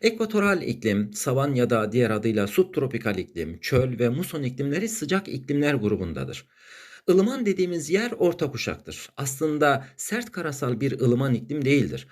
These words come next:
Ama ılıman iklim kuşağında olduğu için öyle bir isimle alınır. Aklınız karışmasın. Akdeniz,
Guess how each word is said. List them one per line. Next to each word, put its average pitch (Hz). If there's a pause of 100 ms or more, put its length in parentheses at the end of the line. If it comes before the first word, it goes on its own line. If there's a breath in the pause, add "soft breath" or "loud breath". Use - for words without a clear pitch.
(160 soft breath)
Ama 175
ılıman 160
iklim 175
kuşağında 110
olduğu 117
için 117
öyle 101
bir 104
isimle 95
alınır. 78
Aklınız 139
karışmasın. - (440 loud breath)
Akdeniz, 127